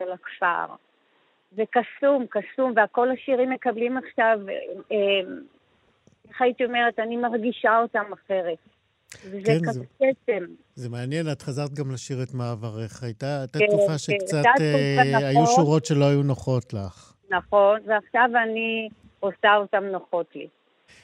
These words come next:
Speaker 2: באיזה אופן?
Speaker 1: <laughs> באופן שה-, תמיד להתפלל עבור ההולכים. זה לא נגמר פה. זה לא, לא עוד יברכו, זה תמיד יבורך. תמיד טוב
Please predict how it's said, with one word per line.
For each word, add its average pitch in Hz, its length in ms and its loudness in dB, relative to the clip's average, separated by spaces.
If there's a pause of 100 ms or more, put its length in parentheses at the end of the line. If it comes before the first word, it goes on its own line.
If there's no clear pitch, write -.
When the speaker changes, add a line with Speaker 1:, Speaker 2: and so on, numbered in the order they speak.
(140)
Speaker 2:
באיזה 123 320 -6
אופן? 120 420 -4 (560)
Speaker 1:
<laughs> 156 500 -4
באופן 226 500 6 (220)
שה-, 196 720 4 (600)
תמיד 233 460 2
להתפלל 214 840 2
עבור 202 400 2
ההולכים. 185 580 -2 (480)
זה 185 140 -2
לא 208 240 -2
נגמר 180 380 -4 (140)
פה. 170 180 -10 (1300)
זה 190 140 0
לא, 240 340 4 (100)
לא 220 180 6
עוד 214 240 2
יברכו, 185 760 -2
זה 208 60 0 (100)
תמיד 220 420 -2
יבורך. 185 520 -4 (880)
תמיד 208 340 -2 (120)
טוב 208 200 4